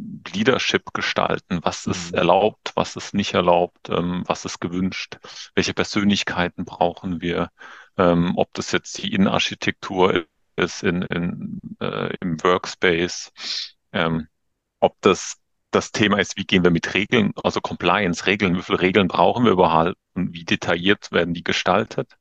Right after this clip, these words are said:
Speaker 2: Mhm.
Speaker 1: Ähm, ähm, sind, äh, sollte das da, ähm, ähm, aufgehängt werden, wo halt am meisten Steuerungsmöglichkeiten bestehen, um die dann auch weiterzugeben.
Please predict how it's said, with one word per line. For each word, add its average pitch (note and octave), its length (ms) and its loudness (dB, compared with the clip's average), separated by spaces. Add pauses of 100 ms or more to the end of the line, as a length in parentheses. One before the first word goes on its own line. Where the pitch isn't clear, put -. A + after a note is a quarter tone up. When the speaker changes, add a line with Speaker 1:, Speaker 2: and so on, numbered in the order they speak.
(280)
Speaker 2:
Mhm. G#2 400 -2
Speaker 1:
Ähm, F2+ 600 2 (480)
ähm, F2+ 520 0 (640)
sind, - 520 2 (200)
äh, A2 220 0
sollte G2+ 300 2
das - 220 0
da, - 460 2 (140)
ähm, G#2 580 0
ähm, G#2+ 220 -2
aufgehängt - 760 -6
werden, F#2 400 2
wo F#2+ 500 -6
halt - 260 -2
am F#2+ 140 2
meisten G2 380 0
Steuerungsmöglichkeiten F#2 1400 0
bestehen, - 440 2
um F#2 120 2
die - 120 -16
dann - 160 0
auch - 160 -6
weiterzugeben. - 880 -4